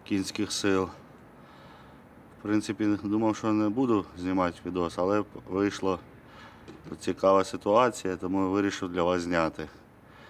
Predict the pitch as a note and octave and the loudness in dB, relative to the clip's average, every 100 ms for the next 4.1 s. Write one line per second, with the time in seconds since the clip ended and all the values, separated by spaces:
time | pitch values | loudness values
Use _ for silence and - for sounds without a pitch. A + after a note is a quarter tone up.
0 | - - - F2 F#2+ G#2 G2+ F#2 F#2+ G2 | -20 -20 -8 -4 2 6 6 4 0 -6
1 | - G#2 G#2 G#2 G#2 A2 A#2+ A#2+ C3 C#3+ | -2 -4 0 0 -2 -4 -4 2 4 4
2 | C3+ A#2+ - - G2 F#2+ F#2+ G2+ G#2 G#2 | 4 0 -6 2 2 2 2 4 2 0
3 | F2+ - - F2+ F2+ F#2 E2+ D#2+ D2 D2+ | -8 -8 -4 -4 -2 -2 0 0 0 -2
4 | D2+ | -4